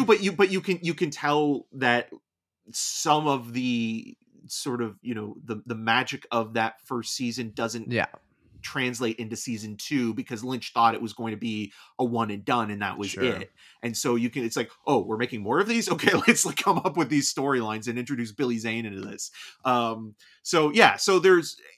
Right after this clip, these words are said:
Speaker 2: Andor is one of those shows where it, like, it does feel like, you know,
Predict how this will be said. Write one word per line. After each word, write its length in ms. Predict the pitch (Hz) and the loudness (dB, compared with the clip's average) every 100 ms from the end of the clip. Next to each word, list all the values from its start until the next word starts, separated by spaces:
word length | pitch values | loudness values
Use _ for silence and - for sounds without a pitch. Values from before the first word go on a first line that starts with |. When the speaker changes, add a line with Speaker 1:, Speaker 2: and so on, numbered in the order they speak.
| 196 | 0
Speaker 2:
Andor 300 | 220 233 214 | 2 6 6
is 140 | 185 143 | 6 2
one 240 | 147 156 | -2 0
of 100 | 147 | 2
those 200 | 143 135 | 2 0
shows 340 | - 127 123 | 0 0 0
where 160 | 123 123 | 0 0
it, 100 | 120 | 0
like, 200 | 117 110 | -2 -2
it 120 | 120 | -4
does 220 | 123 117 | -2 -4
feel 260 | - 131 113 | -4 -4 -2
like, 220 | 110 101 _ _ - | -4 -8 _ _ -14
you 160 | 117 | -6
know, 180 | 110 | -6